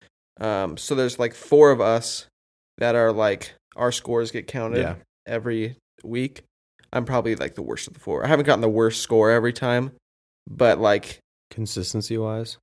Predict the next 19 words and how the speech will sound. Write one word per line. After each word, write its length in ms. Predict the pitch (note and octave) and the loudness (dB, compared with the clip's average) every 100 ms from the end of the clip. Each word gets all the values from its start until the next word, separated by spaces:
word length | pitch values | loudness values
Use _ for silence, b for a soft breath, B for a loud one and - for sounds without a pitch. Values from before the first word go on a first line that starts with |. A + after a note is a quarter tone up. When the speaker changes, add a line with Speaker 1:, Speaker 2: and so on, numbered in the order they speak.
| _ | _
Speaker 1:
yeah, 240 | - A#2+ A2 | -2 2 4
like, 260 | G2+ A2 | 2 -2
how 240 | C3 B2 A#2 | -4 0 0
good 260 | A#2 A#2+ | 0 2
I 100 | A2 | 2
can 160 | A2 A2+ | 2 -4
hit 160 | A#2+ F2+ | -6 -6
the 60 | |
ball 320 | G2 G2+ F#2+ G#2+ | -4 -2 -2 -4
and 120 | G2+ | -6
stuff, 440 | - A#2 A2+ - - | -2 0 0 -6 -6
like, 420 | F#2+ F2+ - - - | 0 0 -2 -16 -10
I'm 260 | F#2+ G#2+ | -8 -8
probably 360 | - B2 G2+ G#2+ | -8 -4 -2 -2
the 120 | F#2+ | -4
worst 320 | F2 F2+ D#3 | -4 -4 -4
of 120 | F2+ - | -10 -12
the 80 | |
four. 420 | F2 - D#2 E2 | -18 -10 -8 -8